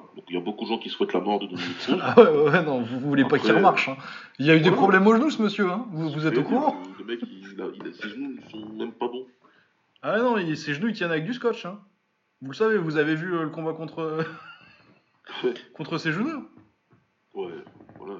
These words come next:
Speaker 1: il y a, il y a, il y a rien. Donc, c'est
Speaker 2: Aldo, c'est judo, d'ailleurs, putain.
Speaker 1: Ça, ça aurait été un putain de combat, ça.
Speaker 2: Ça, putain.
Speaker 1: Ça aurait été un putain de combat, parce que c'est judo, vraiment, en stand-up, il,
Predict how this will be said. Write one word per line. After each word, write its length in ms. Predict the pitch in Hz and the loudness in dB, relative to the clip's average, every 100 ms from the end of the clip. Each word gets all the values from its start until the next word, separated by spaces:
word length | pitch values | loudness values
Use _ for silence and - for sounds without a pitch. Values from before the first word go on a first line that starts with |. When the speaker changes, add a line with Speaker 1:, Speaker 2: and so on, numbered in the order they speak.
| - | -16
Speaker 1:
il 60 | - | -20
y 20 | |
a, 40 | - | -20
il 60 | |
y 40 | - | -20
a, 40 | - | -10
il 20 | |
y 20 | |
a 60 | 98 | -8
rien. 120 | 160 | -8
Donc, 260 | 156 - - | -10 -14 -20
c'est 160 | - - - | -20 -18 -8
Speaker 2:
Aldo, 240 | 202 190 | -6 -4
c'est 160 | 226 190 | -4 -4
judo, 280 | 151 151 180 | -6 -8 -6
d'ailleurs, 260 | 147 147 | -6 -6
putain. 320 | - 113 123 143 _ _ _ _ _ _ - _ | -12 -20 -20 -20 _ _ _ _ _ _ -20 _
Speaker 1:
Ça, 240 | - 180 | -6 -6
ça 100 | - | -6
aurait 120 | - | -12
été 100 | - | -14
un 80 | 87 _ | -20 _
putain 220 | - - | -20 -20
de 40 | |
combat, 260 | - 98 78 | -20 -20 -20
ça. 120 | - - | -20 -20
Speaker 2:
Ça, 200 | - 214 | -14 -12
putain. 380 | - 120 135 175 - _ _ _ _ _ _ _ _ | -12 -18 -16 -18 -20 _ _ _ _ _ _ _ _
Speaker 1:
Ça 60 | 69 | -20
aurait 80 | 76 | -20
été 100 | - | -20
un 80 | - | -20
putain 220 | 113 - | -20 -20
de 40 | 107 | -16
combat, 200 | 101 - | -14 -14
parce 120 | - | -14
que 80 | 98 | -18
c'est 120 | - | -18
judo, 400 | 87 95 107 87 | -14 -8 -6 -6
vraiment, 600 | 80 90 104 104 82 78 | -6 -8 -8 -8 -8 -12
en 40 | 78 | -14
stand-up, 440 | - 90 90 101 | -10 -6 -4 -6
il, 300 | - 73 - | -10 -16 -16